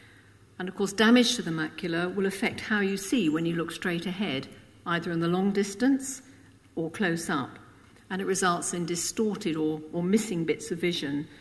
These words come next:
and may affect how you see colours. This damaged part of the macula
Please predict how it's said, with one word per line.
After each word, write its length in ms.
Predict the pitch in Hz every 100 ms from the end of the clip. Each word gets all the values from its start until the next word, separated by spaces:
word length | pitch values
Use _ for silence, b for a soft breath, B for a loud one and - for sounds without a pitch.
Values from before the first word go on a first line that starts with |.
| B
and 120 | 180 165
may 160 | 160
affect 360 | 170 - 165 -
how 120 | 170
you 140 | 156
see 220 | 156 165 151
colours. 580 | - 180 135 127 - - - - - - - - - - - - B B B B -
This 200 | 240 -
damaged 600 | 240 240 220 185 - -
part 380 | - 240 220 -
of 80 |
the 60 | 180
macula 640 | 160 135 - - 147 147